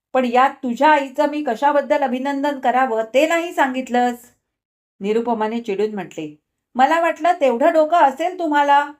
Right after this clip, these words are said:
रघुनंदनने चढ्या स्वरात म्हटले, "ज्या दिवशी मी तुमच्या घरी प्रथम पाऊल टाकलं, त्याच दिवशी माझी सारी अक्कल मी तुझ्या आईकडे देऊन टाकली." निरुपमाने तोंड मुरडून म्हटले,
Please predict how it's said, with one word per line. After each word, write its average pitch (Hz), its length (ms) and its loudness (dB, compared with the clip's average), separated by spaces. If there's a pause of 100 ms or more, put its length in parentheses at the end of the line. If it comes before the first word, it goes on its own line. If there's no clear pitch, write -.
(580)
रघुनंदनने 226 760 -2
चढ्या 220 280 0
स्वरात 233 340 -2
म्हटले, 165 420 -12 (500)
"ज्या 233 200 8
दिवशी 285 360 -2
मी 285 120 -4
तुमच्या 262 380 -2
घरी 247 200 -2
प्रथम 262 400 -2
पाऊल 247 280 2
टाकलं, 233 420 0 (200)
त्याच 302 340 6
दिवशी 269 340 -6
माझी 240 360 -4
सारी 240 340 0
अक्कल 262 360 -2
मी 254 200 -6
तुझ्या 247 240 -2
आईकडे 285 500 0
देऊन 240 320 -2
टाकली." 180 400 -4 (880)
निरुपमाने 214 600 -2
तोंड 220 300 -2
मुरडून 214 360 -6
म्हटले, 165 440 -14